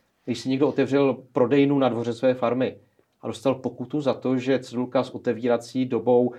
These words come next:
byla příliš malým písmem, tak v tu chvíli spousta těch menších řekne: „Hele, kašlu na to. Nebudu vlastně něco vyrábět, protože nechci, aby mě ten stát buzeroval.“ To by úplně stačilo prostě jako tady zrušit tuhle tu dusivou byrokracii.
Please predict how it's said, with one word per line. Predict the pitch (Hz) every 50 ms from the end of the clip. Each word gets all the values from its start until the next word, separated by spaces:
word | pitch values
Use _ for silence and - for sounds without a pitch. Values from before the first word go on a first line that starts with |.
| - _
byla | - 107 117 120 120
příliš | 120 - - 123 120 117 117
malým | 117 117 113 113
písmem, | 113 - 104 107 - - 160 156 127 98 95 98 _ _ _ _ _ _ _ _ _ _ _
tak | - -
v | -
tu | -
chvíli | 113 - - 117
spousta | 113 - - 110 104 - - 113
těch | - - 117 113 107 - 123 123
menších | 120 117 113 107 104 - - 113 110
řekne: | 110 - 117 120 117 - - _ _ _
„Hele, | - - 117 113
kašlu | - - 123 - - - - 127
na | 127 127 110
to. | - - - 95 80 - _ _ _ _ _ _ _ _ _ _ _ _ _ _ _ _ _
Nebudu | - 120 131 135 123 107 131 131 131 120
vlastně | 117 107 - - - 120
něco | 117 113 - - 131
vyrábět, | 117 127 120 120 117 113 107 107 101 101 - _ _ _ _
protože | _ - 139 139
nechci, | 139 147 143 147 - - - 143
aby | 127 123
mě | 120 117
ten | - 127
stát | 117 - - 131 123
buzeroval.“ | 117 123 123 147 170 180 165 - 113 - _ _ _ _ _
To | _ -
by | 117 127
úplně | - - 135 123 - - 139 139 151 151
stačilo | 151 - - - - - 160 165 160
prostě | 160 - - - - - 135 131 127 - - _ _ _
jako | _ - 143 147 147 - _ _ _ _
tady | - 131 135 135
zrušit | 127 120 117 123 117 120 113 - - - 135 139 135
tuhle | - 131 123 123 123
tu | 127 147 143
dusivou | 127 123 117 117 110 - - - 127 117 123 131 135
byrokracii. | 131 127 123 117 110 110 - 104 98 98 - - - - 62 -